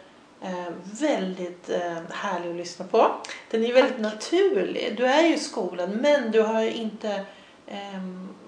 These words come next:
Speaker 1: fått en sån där röst som man... Ibland när folk liksom härmar en operasångare så lägger man röst, liksom tonläget väldigt långt bak i
Speaker 2: Mm.
Speaker 1: svalget och stort vibrato och så. Så sjunger ju inte du.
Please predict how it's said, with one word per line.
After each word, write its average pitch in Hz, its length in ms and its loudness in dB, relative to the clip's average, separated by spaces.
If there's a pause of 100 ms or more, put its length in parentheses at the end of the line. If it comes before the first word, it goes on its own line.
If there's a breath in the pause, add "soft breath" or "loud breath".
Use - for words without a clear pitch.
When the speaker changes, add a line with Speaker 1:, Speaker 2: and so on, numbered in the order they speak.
(280)
Speaker 1:
fått - 580 -10
en 208 140 -6
sån 220 180 -8
där 202 100 -10
röst 196 300 -12
som 208 120 -10
man... 196 180 -4 (200 loud breath)
Ibland 240 340 10
när 233 80 4
folk 190 420 0
liksom 196 240 -6
härmar 214 580 0
en 208 160 4
operasångare 190 760 2
så 185 200 0
lägger 196 300 2
man 196 160 4
röst, 190 320 0
liksom 196 480 -4 (160)
tonläget 196 640 0
väldigt 190 280 0
långt 185 220 2
bak 180 320 2
i 170 80 -2
Speaker 2:
Mm. 175 140 -2
Speaker 1:
svalget 185 600 2
och 180 240 0 (320 loud breath)
stort - 360 -6
vibrato 190 560 2
och - 60 -4
så. - 260 -10
Så 339 220 -2
sjunger 240 260 -6
ju 202 300 -6
inte 226 440 -6
du. - 220 -6